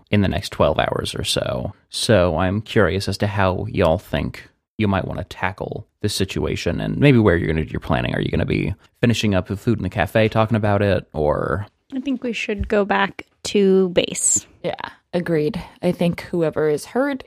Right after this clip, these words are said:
Speaker 3: hear what's happening on this communal phone has heard enough and doesn't need hear to hear, like,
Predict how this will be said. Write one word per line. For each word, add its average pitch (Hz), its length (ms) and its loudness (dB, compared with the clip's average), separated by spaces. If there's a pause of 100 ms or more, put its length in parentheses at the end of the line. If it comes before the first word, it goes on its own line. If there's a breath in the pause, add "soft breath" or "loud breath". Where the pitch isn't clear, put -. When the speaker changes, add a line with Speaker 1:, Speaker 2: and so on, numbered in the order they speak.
Speaker 3:
hear 254 640 2
what's - 480 -4
happening 175 500 -2
on 151 100 0
this 139 140 -4
communal 147 280 -2
phone 156 140 -2 (380 loud breath)
has 262 180 2
heard 277 180 4
enough 214 320 2
and 185 140 0
doesn't 170 240 0
need - 180 -6
hear - 220 -4 (300)
to - 100 -12
hear, - 340 -8
like, - 140 -6